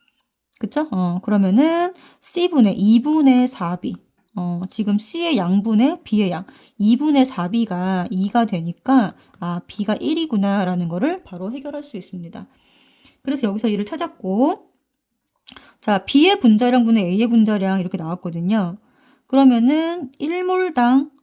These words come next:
어, 해당되는 질량이 분자량이잖아요. 지금 여기가 이 몰당 사거든요. 그러면 A의 분자량은 일 몰당 이에 해당이 됩니다. 그럼 이가 되고요. 일분의 일이니까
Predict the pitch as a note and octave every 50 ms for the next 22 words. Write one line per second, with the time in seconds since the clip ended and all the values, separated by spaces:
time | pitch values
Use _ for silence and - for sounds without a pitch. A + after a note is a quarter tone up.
0 | G3+ F3+ F3+ F#3 F3+ F3 F3+ F#3 - - - B3 A#3+ D4 C#4 C#4 C4 A3 G3+ G3+
1 | G#3 - - G#3 G3+ G#3 G#3+ G#3 G3+ G3+ G#3 - F#3 F3+ F3 G#3 A#3 B3 A3+ F#3+
2 | E3 F3 E3 E3 E3 F3 F#3+ G#3+ G3+ F3 G3 - _ _ _ _ - - - _
3 | _ - C4+ C#4+ A3+ G3+ F#3+ F#3 G3+ G#3+ - F#3 G3+ A3 A#3 A#3 C#4 D#4+ E4+ D#4
4 | C4+ C4 A#3+ B3 - - F3 F3+ - G#3+ A3+ A3 - F3 F3 F#3 C4 D#4+ D#4 -
5 | A3 G3+ F#3+ - - F#3+ G3+ G#3 B3 C#4 C#4 C4+ C#4 G3 F#3 F3+ G3 F#3+ F3 F3+
6 | F3+ F#3 - - D4+ D#4+ D#4+ D#4 D#4 D4+ C#4+ C4 C#4+ D4+ D#4+ D#4+ - G3+ G#3 G#3+
7 | B3+ C4 B3+ C#4+ C#4+ D4+ C#4 A3+ F3+ E3 E3+ E3 - G3 F#3 _ _ - G3+ G3
8 | _ _ _ _ A3+ G3 F#3 F#3 G3 A3 A3 G3 F3+ E3+ D#3+ E3+ F3 G3 A#3+ C#4
9 | D#4+ D#4 _ _ _ _ - - - _ _ _ - G3+ - - C4+ D#4 D#4 D#4+
10 | D#4 C#4 C4+ C4 C4+ C#4 D4 C4+ A3 G#3+ - -